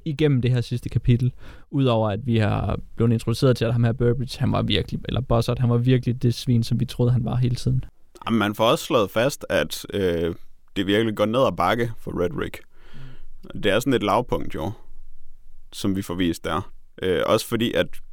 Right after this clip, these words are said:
Speaker 2: der bliver klippet væk fra Red Rick, som er hovedpersonen i kapitel et, to og fire. Og så i kapitel tre, så følger vi hans ven Noonan i stedet for, som, øh, har nogle spændende samtaler og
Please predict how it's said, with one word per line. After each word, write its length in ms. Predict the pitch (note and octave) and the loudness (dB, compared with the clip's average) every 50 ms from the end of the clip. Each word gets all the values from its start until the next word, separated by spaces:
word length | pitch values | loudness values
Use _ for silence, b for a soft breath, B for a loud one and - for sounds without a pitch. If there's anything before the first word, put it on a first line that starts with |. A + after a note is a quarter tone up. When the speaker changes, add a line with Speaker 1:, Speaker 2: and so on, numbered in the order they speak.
| - - | -6 -4
Speaker 2:
der 80 | G#2+ | -2
bliver 140 | F#2 G2 G2 | 0 0 -2
klippet 300 | F2+ - - G2+ G2+ F#2 | 0 0 0 0 2 2
væk 160 | A#2 C3+ D3 | 2 0 0
fra 220 | - - - F#2+ E2+ | 0 -2 0 0 2
Red 220 | D#2+ E2+ F#2+ F#2 | 2 2 0 0
Rick, 160 | F2 E2+ D#2+ | 0 -4 -4
som 120 | - - E2+ | -4 -4 -2
er 40 | F#2 | 0
hovedpersonen 440 | A2 G2+ G#2+ A2+ - G#2 F#2+ F2 | 0 0 0 0 0 -2 -2 -2
i 100 | C2 E2+ | -2 -4
kapitel 360 | F#2 - F#2+ - - G2 F#2 - | -4 -6 -6 -4 -4 -4 -2 -2
et, 120 | D2+ A2+ | -2 -4
to 200 | - - - A#2+ | -2 -2 -2 0
og 80 | F2+ - | 0 -2
fire. 360 | - - G#2+ G#2+ A2+ B2 B2+ A#2+ B B B B B B B B B B B | -4 -4 -2 0 2 2 0 0 B B B B B B B B B B B
Og 80 | - | -6
så 60 | - G2+ | -4 -4
i 40 | |
kapitel 300 | - A2 G#2+ A2 F#2 G2 | -2 -2 -2 -2 -2 -2
tre, 280 | E2+ - - B2+ B2 G#2+ | -4 -2 0 2 2 0
så 100 | - - | -2 -4
følger 240 | - - A2 A2+ A2+ | -4 0 2 2 2
vi 60 | G#2 | 2
hans 180 | G2+ F#2+ F#2 G#2 | 0 -2 0 0
ven 120 | G2+ G#2+ | 0 2
Noonan 420 | A2 A2 A2+ A#2+ B2+ C3+ C3+ B2+ | 2 2 2 4 4 2 2 2
i 80 | A2 - | 0 -2
stedet 340 | - - - G#2 G2 F2 - | -4 0 0 2 2 0 -2
for, 280 | - - C#2 - - - - - | -4 -4 -4 -4 -6 -8 -14 -16
som, 380 | - - - - F2+ E2 E2 | -14 -6 -4 -2 -2 0 -2
øh, 260 | D#2+ C#2+ C2 C2+ C2 - A#2 B2 - - - - - - _ - - | -2 -2 -4 -4 -6 -6 -10 -12 -16 -18 -20 -20 -20 -20 _ -12 -6
har 280 | - F2 C#2+ - - - | -4 -2 -2 -2 -4 -6
nogle 180 | - E2+ E2+ - | -6 -4 -4 -4
spændende 320 | - - F2+ F#2 G2 G2+ | -2 -2 0 0 0 0
samtaler 500 | G2 - G#2+ C3+ D#3+ - E3 B2+ A#2 A#2 | 0 0 0 0 0 -2 -2 -2 0 0
og 240 | A2+ G#2 F#2 F2 E2+ | 0 0 -2 -4 -4